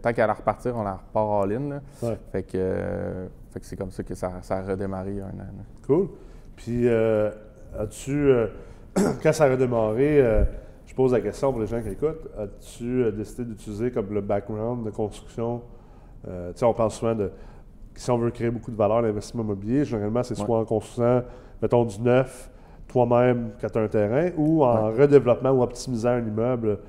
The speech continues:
Speaker 2: C'est-tu vers là que vous êtes allé, euh ?
Speaker 1: Ben, je te dirais que moi, je dis, tu sais, je dis construction pour, pour,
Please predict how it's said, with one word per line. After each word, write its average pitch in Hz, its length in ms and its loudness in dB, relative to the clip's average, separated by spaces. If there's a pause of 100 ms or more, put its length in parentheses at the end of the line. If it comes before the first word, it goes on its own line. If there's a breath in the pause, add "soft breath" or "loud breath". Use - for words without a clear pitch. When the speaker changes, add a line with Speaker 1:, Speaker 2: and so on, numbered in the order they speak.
(260 loud breath)
Speaker 2:
C'est-tu - 320 -10
vers 117 200 8
là 120 180 2
que 117 60 -6
vous 113 140 -4
êtes 113 120 -2
allé, 110 240 -2
euh ? 139 240 -6
Speaker 1:
Ben, 120 240 6
je - 60 -8
te 127 60 0
dirais 123 180 4
que 160 60 2
moi, 160 140 8
je 131 80 2
dis, 127 140 -2
tu - 60 -12 (100)
sais, 135 140 2
je 117 60 -2
dis 117 60 -4
construction 131 560 0
pour, 107 240 -6
pour, 104 220 -8